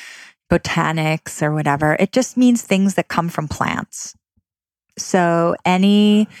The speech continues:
ingredients or any kind of ways that we're using plants, both in all sorts of ways. I mean, you can use them in food, you can use them in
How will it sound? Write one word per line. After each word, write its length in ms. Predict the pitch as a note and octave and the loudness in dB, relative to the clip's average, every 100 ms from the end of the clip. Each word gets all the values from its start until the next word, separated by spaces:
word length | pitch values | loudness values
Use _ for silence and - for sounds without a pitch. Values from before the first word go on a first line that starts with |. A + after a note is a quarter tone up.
| - - - | -20 -8 2
ingredients 1080 | F#3+ F3+ D#3 D#3 E3+ F3+ G#3 G#3+ A3 A3 - | 4 4 2 -2 0 2 4 4 2 0 -2
or 100 | D#3 | -2
any 520 | - E3 E3 E3+ E3+ E3 | 0 0 0 0 -2 -4
kind 360 | - D#3+ E3 | -2 -2 0
of 320 | E3 D#3+ D#3+ E3+ | 0 0 -4 -2
ways 380 | E3 E3 E3 | 0 2 0
that 100 | - | -4
we're 100 | - | -4
using 720 | E3 D#3+ D#3+ D#3+ D#3+ E3 D#3+ E3 | -4 -2 0 0 -2 -2 -2 -6
plants, 720 | - E3+ D#3+ E3 - - - - - - - - | -6 -2 0 0 -4 -10 -16 -20 -20 -20 -4 2
both 540 | F3 E3+ E3 - - _ _ _ _ _ - | 4 4 0 -4 -20 _ _ _ _ _ 2
in 120 | F#3+ | 4
all 140 | F#3 | 4
sorts 380 | F#3+ G3 C4+ - | 2 -2 -2 -2
of 200 | D#3+ - | -4 -4
ways. 440 | - - - - - | -6 -6 -6 -10 -6
I 40 | D#3+ | -4
mean, 160 | D#3+ | -2
you 120 | D#3+ | -4
can 180 | F3 E3 | -4 -4
use 220 | D#3+ E3 | -2 -2
them 120 | F3 D#3 | -2 -2
in 100 | D3 | -2
food, 580 | - E3 D#3 D#3 D#3+ D#3 | 0 2 4 4 4 0
you 80 | E3 | -4
can 140 | D#3 | -6
use 260 | D3+ D3+ D3 | -4 -4 -2
them 180 | D#3 D3 | -2 0
in 320 | D3 D3 D3 | -2 -2 -6